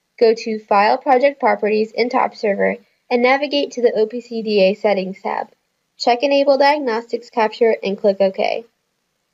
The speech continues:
You can view the O P C diagnostics by going to View O P C Diagnostics. You will see this dialog appear.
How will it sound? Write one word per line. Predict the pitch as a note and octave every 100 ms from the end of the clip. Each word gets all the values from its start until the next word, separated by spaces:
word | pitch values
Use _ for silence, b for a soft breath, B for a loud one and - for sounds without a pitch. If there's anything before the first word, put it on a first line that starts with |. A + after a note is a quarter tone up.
| _ -
You | A#3+
can | B3+ A#3+
view | A#3 B3+
the | C#4+
O | C4
P | C4+
C | B3+ B3+
diagnostics | B3+ C4 C4 G3 G3+ - G3+ -
by | G3+ G3
going | G3+ G3 G3+
to | G3+
View | G3 G#3 B3 C4+ -
O | A3+
P | A3+
C | G#3+ G#3+
Diagnostics. | G3+ G3+ G#3 G#3 - - - - _ _ _ _ _ A3+
You | A3+
will | A3
see | B3+ B3+
this | C#4 -
dialog | G#3 G#3+ G#3+ G3+
appear. | G3+ G3+ - -